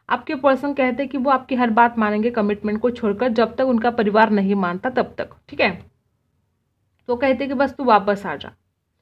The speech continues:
आपके इंतज़ार में है आपके पर्सन, क्योंकि आपके साथ जो बिताए लम्हे हैं उस इंसान को सोने नहीं देते हैं, ना जीने देते हैं चैन से। एक एक बात उस इंसान के ध्यान में चलती रहती है, सोचते बहुत ज़्यादा हैं। जे से उनका नाम स्टार्ट हो सकता है,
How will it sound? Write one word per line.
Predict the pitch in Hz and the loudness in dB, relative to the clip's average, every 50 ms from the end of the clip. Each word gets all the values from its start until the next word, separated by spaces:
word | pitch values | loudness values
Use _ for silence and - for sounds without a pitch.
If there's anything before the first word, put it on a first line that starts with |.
| _ _ _ _ _ _ _ _ _ - | _ _ _ _ _ _ _ _ _ -4
आपके | 240 247 - - 294 | -4 -4 -4 -2 -2
इंतज़ार | 302 269 240 254 240 226 247 247 254 247 | 0 0 2 2 4 6 6 6 6 6
में | 254 254 | 4 0
है | 226 226 | 0 0
आपके | 196 - - - 185 | -2 -4 -6 -8 -10
पर्सन, | - - - 160 - - - - 180 90 - | -10 -10 -12 -12 -12 -14 -16 -16 -16 -16 -14
क्योंकि | - 214 - - 262 277 277 269 _ _ _ _ _ _ - | -14 -12 -8 -6 -4 -4 -4 -6 _ _ _ _ _ _ -2
आपके | - 214 220 220 - 285 269 | 0 0 0 0 0 -2 -2
साथ | - - 240 254 | 2 4 4 4
जो | 240 220 277 | 4 2 2
बिताए | 226 233 233 233 240 247 247 | 0 0 2 2 2 2 4
लम्हे | 226 214 214 214 220 240 240 | 4 2 2 2 4 2 2
हैं | 233 247 | 2 0
उस | - - - 247 240 - - | 0 0 0 0 -2 -2 -2
इंसान | 233 233 220 226 240 226 233 | 0 2 4 4 4 4 4
को | 226 262 247 | 4 2 0
सोने | 247 - 214 208 220 214 | 0 2 2 2 4 4
नहीं | 214 214 202 | 2 2 0
देते | 185 185 170 - - | 0 -4 -6 -6 -8
हैं, | 175 180 - - - _ _ _ _ - | -10 -12 -14 -18 -20 _ _ _ _ -6
ना | 208 208 226 226 | -2 2 2 4
जीने | 220 190 214 214 214 233 220 | 4 4 4 6 6 6 6
देते | 202 214 202 214 196 | 4 4 2 2 0
हैं | 196 196 196 | 0 -2 -4
चैन | - 190 151 139 151 | -4 -6 -6 -6 -8
से। | - - - - - _ _ _ _ _ _ _ _ - | -10 -16 -20 -20 -20 _ _ _ _ _ _ _ _ -6
एक | 247 240 254 | -4 -2 0
एक | 277 247 214 208 | 0 0 4 6
बात | 240 233 247 254 254 | 8 8 8 8 4
उस | 254 247 - | 0 -2 0
इंसान | 240 226 226 247 240 247 233 | 0 2 4 4 4 4 2
के | 240 254 220 | 2 0 0
ध्यान | 208 202 208 214 220 | 0 2 2 4 4
में | 226 233 | 2 2
चलती | 226 226 220 208 202 202 220 202 | 0 0 -2 -2 -2 0 -2 -2
रहती | 202 190 180 - 185 170 | -2 -2 -6 -8 -12 -14
है, | 160 - - - _ _ _ _ _ _ _ _ _ _ _ _ | -16 -16 -20 -20 _ _ _ _ _ _ _ _ _ _ _ _
सोचते | 285 285 302 294 - - 330 285 | 0 0 0 0 -2 -2 -2 0
बहुत | 226 233 233 254 262 254 | 2 2 2 2 2 2
ज़्यादा | 240 220 202 202 190 | 2 2 0 0 -2
हैं। | 185 190 202 214 220 - - 196 | -6 -8 -10 -12 -14 -14 -10 -8
जे | 185 175 240 254 269 | -4 2 4 6 6
से | 269 269 302 285 | 6 4 0 0
उनका | 277 262 269 269 233 | 0 2 2 4 4
नाम | 220 220 226 240 233 | 4 4 4 2 0
स्टार्ट | 233 - 254 220 220 220 | 0 0 2 2 2 2
हो | 220 196 190 | 0 -4 -4
सकता | 196 202 196 - - | -4 -6 -8 -8 -8
है, | 185 180 196 196 | -10 -10 -10 -14